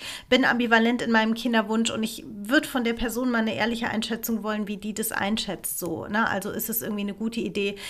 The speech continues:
in diese Welt mit diesem Klima, Kin-, äh, Klima Kinder zu setzen, so, ne, dann frag diese Person, aber du musst nicht Ratschläge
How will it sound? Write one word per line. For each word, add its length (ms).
in 120
diese 280
Welt 200
mit 140
diesem 220
Klima, 280
Kin-, 280
äh, 240
Klima 540
Kinder 460
zu 160
setzen, 420
so, 180
ne, 280
dann 180
frag 320
diese 180
Person, 500
aber 220
du 300
musst 480
nicht 580
Ratschläge 1000